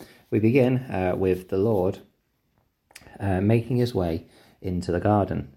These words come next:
Uh, of course, uh, we know that, uh, Adam and Eve have just partaken of the fruit, and we discussed, uh, this. I just want to share one more quote that I found in my studying, um, relating to what we talked about last time,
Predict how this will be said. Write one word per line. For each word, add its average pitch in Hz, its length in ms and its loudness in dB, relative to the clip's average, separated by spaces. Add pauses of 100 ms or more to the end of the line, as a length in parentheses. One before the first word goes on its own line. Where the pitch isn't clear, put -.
Uh, 87 220 -2
of - 140 -10
course, 104 420 -2 (400)
uh, 92 280 -2
we 90 140 -4
know 92 320 0
that, 92 420 -6
uh, 87 160 -6
Adam 92 200 -6
and 85 100 -6
Eve 87 160 -4
have 85 140 -8
just 123 320 -4
partaken 95 520 -2
of 90 120 -6
the 98 80 -14
fruit, 104 260 0
and 101 100 -6
we 92 60 -4
discussed, - 640 -6 (440)
uh, 90 260 0
this. - 480 -6 (500)
I 107 80 4
just 180 180 2
want 170 200 2
to 147 80 -6
share 123 280 2
one 113 160 2
more 110 140 2
quote 120 300 2
that - 120 -4
I 98 60 -8
found 95 240 0
in 92 60 -2
my 90 100 -2
studying, 87 580 -2
um, 87 540 0
relating 101 640 2
to - 100 -16
what - 120 -6
we - 60 -10
talked - 300 -6
about - 180 -6
last 113 320 -2
time, 82 400 -6